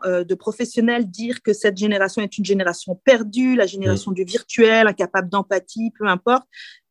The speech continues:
Speaker 1: J'ai eu des petites montées de lait récentes sur les médias par rapport à ça. Euh, je pense qu'on ne réalise pas, euh, le, le chaos, euh, sociétal dans lequel ces enfants-là sont et sont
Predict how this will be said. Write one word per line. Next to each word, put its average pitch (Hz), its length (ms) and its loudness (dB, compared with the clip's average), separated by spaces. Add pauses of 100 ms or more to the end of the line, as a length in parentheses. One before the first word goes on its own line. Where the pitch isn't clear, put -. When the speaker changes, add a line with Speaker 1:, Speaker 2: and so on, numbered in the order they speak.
(240)
Speaker 1:
J'ai 202 100 -6
eu 208 80 -4
des 190 100 0
petites - 260 -6
montées 233 280 4
de 202 60 -6
lait 240 100 6
récentes 226 400 -2
sur - 100 -4
les 202 100 0
médias 196 260 0
par 208 160 -8
rapport 196 280 -2
à 190 80 0
ça. 262 260 2 (360)
Euh, 196 500 0 (220)
je 196 160 -8
pense 311 240 -4
qu'on 254 140 2
ne 220 40 0
réalise 269 440 0
pas, 302 340 0
euh, 202 160 0
le, 202 220 -2
le 208 120 -4
chaos, 240 460 -2 (160)
euh, 185 340 -2
sociétal 208 540 -4
dans 208 120 -4
lequel 226 280 -6
ces 254 240 -6
enfants-là 233 400 -2
sont 247 320 -2 (240)
et 214 60 -10
sont - 200 -6